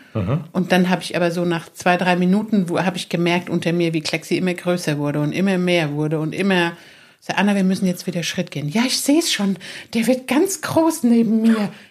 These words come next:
Speaker 2: Gehen wir wieder Schritt.“ Das find ich großartig, dass man solche Mitreiterinnen hat, die wirklich dann auch so,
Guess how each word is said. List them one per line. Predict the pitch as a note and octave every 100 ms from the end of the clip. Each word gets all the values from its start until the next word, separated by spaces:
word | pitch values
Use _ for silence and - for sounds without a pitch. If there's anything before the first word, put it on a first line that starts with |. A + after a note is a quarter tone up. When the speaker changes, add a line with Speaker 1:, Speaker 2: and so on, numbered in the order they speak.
| _
Speaker 2:
Gehen | - C4
wir | A#3
wieder | A3
Schritt.“ | A3 - A3+ A3+ _ - - - - - _ -
Das | A3+ -
find | A3+
ich | G3
großartig, | - A#3 B3+ D#3+ F3+ G3 -
dass | G3 G3
man | F3+
solche | E3 F3+ A3 A#3+ A#3 A3+ - _
Mitreiterinnen | G3+ A3+ - G3 F3+ F#3+ F3+ F3 D#3+
hat, | F#3+ - -
die | F3 D#3+
wirklich | A3+ A3+ - - _
dann | G3 G3 -
auch | F3 F3+
so, | - F#3 E3+ E3